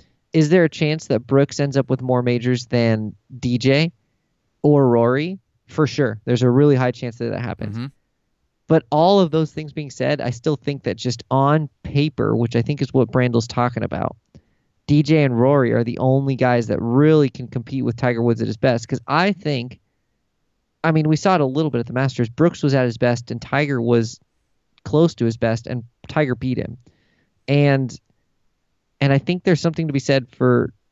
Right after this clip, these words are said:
Speaker 1: what Brooks is at his best and who Tiger is at his best. I think Tiger still edges him. Where I think that if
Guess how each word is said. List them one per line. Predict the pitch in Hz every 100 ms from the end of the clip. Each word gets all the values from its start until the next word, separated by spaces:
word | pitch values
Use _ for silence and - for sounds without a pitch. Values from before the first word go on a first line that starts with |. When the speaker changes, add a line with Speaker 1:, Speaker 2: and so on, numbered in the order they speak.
| _ _ _ _ _ _ _ -
Speaker 1:
what | 135 151 123
Brooks | 139 143 - 147
is | 139
at | 139
his | 135
best | 135 139 -
and | 120
who | 110 147 135
Tiger | - 127 117 113
is | 110
at | -
his | 110
best. | - - 127 - 131
I |
think | 123 123
Tiger | 127 120 117
still | - 120 110
edges | 117 113 104
him. | 117 - - 127
Where | 131
I | 131
think | 156 151
that | 151 135
if | 120